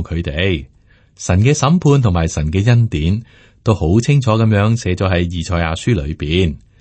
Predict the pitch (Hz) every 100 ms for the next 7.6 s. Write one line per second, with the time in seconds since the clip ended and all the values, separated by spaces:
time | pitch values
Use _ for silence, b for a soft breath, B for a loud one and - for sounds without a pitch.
0 | b b b - 76 78 85 110 101 85
1 | 135 127 87 80 - - 92 87 85 78
2 | 110 139 131 98 80 117 B B - 78
3 | 78 90 107 104 98 - 104 107 90 -
4 | _ _ b b b b - 87 87 90
5 | 80 76 - - 95 160 151 147 - -
6 | 135 135 123 - - 80 101 131 107 113
7 | 80 76 87 87 78